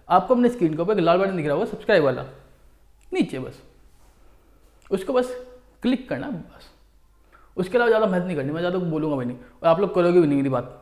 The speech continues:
इतनी बात मानोगे नहीं, मोदी थोड़ी हूँ मैं कि मैं बोल रहा हूँ थाली बजाओ, ताली बजाओ, वो तो नहीं करोगे ना, इसीलिए बस क्लिक कर दो ताकि मेरे को मोटिवेशन मिलती रहे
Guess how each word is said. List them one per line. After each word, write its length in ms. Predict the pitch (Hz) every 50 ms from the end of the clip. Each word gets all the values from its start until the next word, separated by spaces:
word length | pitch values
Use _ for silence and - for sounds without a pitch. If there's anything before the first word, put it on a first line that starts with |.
| - _ _ _ _ _ _ _
इतनी 280 | 175 151 - - 180 180
बात 240 | 165 170 165 165 -
मानोगे 280 | 165 151 147 151 147 147
नहीं, 120 | 143 147
मोदी 260 | 156 160 160 160 170
थोड़ी 180 | 147 147 127 135
हूँ 100 | 156 165
मैं 100 | 131 - - - - - _ -
कि 60 | 160
मैं 120 | 156 156 151
बोल 100 | 151 156
रहा 80 | 170
हूँ 80 | 170 -
थाली 160 | 135 147 151 156
बजाओ, 200 | 151 156 151 151
ताली 220 | 143 139 143 147
बजाओ, 300 | 151 147 143 139 139 139 - - - - - _ _ _ _ _ _ _ _ - -
वो 80 | 151 151
तो 120 | 139 165
नहीं 100 | 175 185
करोगे 220 | 180 165 139 143 151
ना, 80 | -
इसीलिए 420 | 196 175 - 156 131 139 - - - - - _ _ _ -
बस 80 | - - - -
क्लिक 220 | 294 311 - -
कर 80 | - 175
दो 180 | 190 220 330 - - - - - _ _ -
ताकि 200 | 196 190 - 240
मेरे 120 | 220 202
को 100 | 196 233
मोटिवेशन 460 | 226 202 190 170 196 190 185 - 269
मिलती 280 | 240 202 160 135 - -
रहे 100 | - -